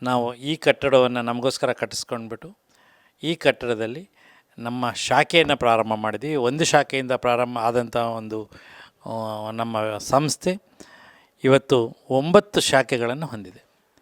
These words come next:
ಸುಮಾರು ಹತ್ತತ್ರ ತೊಂಬತ್ತ ಎರಡು ಕೋಟಿ ರೂಪಾಯಿ ದುಡಿಯುವ ಬಂಡವಾಳ ಹೊಂದಿದೆ. ಸುಮಾರು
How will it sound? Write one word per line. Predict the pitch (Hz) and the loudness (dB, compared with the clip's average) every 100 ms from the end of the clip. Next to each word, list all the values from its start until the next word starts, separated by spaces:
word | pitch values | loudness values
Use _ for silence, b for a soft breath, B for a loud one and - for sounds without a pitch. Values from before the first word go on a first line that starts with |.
| b b b b b b - | b b b b b b -16
ಸುಮಾರು | - 139 147 151 139 139 - | -6 4 6 8 6 2 -2
ಹತ್ತತ್ರ | - - 165 143 151 | -12 2 4 4 0
ತೊಂಬತ್ತ | - 147 170 185 - | 2 2 6 4 6
ಎರಡು | 156 139 151 165 | 4 6 4 2
ಕೋಟಿ | - 160 156 | 4 4 6
ರೂಪಾಯಿ | 147 135 139 127 | 2 2 2 2
ದುಡಿಯುವ | 123 135 135 | 4 4 4
ಬಂಡವಾಳ | 120 117 120 117 | 2 0 0 0
ಹೊಂದಿದೆ. | 113 113 113 131 - _ b b b b b b b | -2 -2 -4 -6 -8 _ b b b b b b b
ಸುಮಾರು | - - 127 123 113 113 | -20 -10 -2 -2 -2 -6